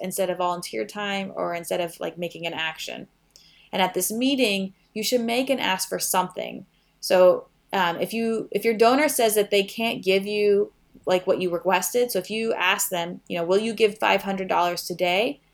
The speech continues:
and they can't, you can ask them for a smaller gift, or you can say, "What level of giving are you comfortable with?"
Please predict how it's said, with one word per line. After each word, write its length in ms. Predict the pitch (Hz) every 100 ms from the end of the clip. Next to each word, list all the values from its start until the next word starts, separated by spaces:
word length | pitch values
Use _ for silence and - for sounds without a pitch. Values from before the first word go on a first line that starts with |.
| _ _
and 120 | - 190
they 100 | 180
can't, 640 | - - 226 240 - - _ _ _ _ _ _ _ -
you 120 | 208
can 100 | 247
ask 280 | 135 220 254
them 140 | 247
for 140 | 226 190
a 60 |
smaller 440 | 180 196 185 185 -
gift, 420 | - 233 339 - _ _ _
or 180 | - 208
you 80 | 214
can 160 | 220 202
say, 160 | 220
"What 280 | 196 220 220
level 340 | 202 202 208
of 140 | 190 -
giving 360 | 185 190 208
are 60 | 175
you 160 | 175 180
comfortable 520 | - 226 285 311 311
with?" 220 | 320